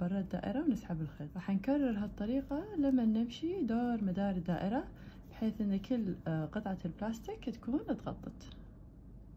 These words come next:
بعد ما نغطي كل الدائرة طبعًا راح ندخل داخل الغرزة وراح نسكر الشغل وبعدها راح نقطع الخيط.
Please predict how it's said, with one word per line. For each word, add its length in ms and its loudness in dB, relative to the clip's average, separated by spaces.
بعد 180 6
ما 400 4
نغطي 380 0
كل 220 0
الدائرة 680 -2
طبعًا 220 2
راح 200 -2
ندخل 300 -4
داخل 420 -2
الغرزة 540 -2
وراح 340 -2
نسكر 600 -2
الشغل 400 -6
وبعدها 500 0
راح 200 -2
نقطع 280 0
الخيط. 300 -2